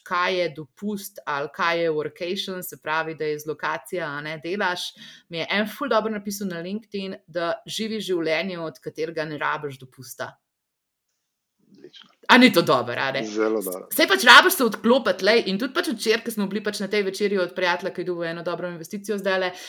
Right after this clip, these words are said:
Speaker 1: pač mi smo kuhali pasto in se pogovarjali, ne vem, o tem, kako se naredi bazilikan pesto v tistem mešalniku za smutije in kako je to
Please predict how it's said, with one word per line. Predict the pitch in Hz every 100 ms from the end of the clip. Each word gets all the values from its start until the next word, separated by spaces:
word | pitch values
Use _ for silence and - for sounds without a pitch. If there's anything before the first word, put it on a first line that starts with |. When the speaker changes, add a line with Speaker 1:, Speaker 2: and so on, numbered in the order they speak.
| -
Speaker 1:
pač | - 196
mi | 202
smo | 233 -
kuhali | 262 262 233
pasto | - 165 208 - 196
in | 175
se | 185
pogovarjali, | 190 165 165 165 180 190 175
ne | 160
vem, | 160 180 160
o | - 156
tem, | 202 185
kako | 175 180
se | 185 175
naredi | 165 151 180
bazilikan | 170 165 170 180 180 170
pesto | 147 165 175 - 170
v | 147
tistem | - - 170 160
mešalniku | 151 170 151 160 165 -
za | 143 143
smutije | - 175 190 180 160 151
in | 147
kako | 151 165
je | 165
to | -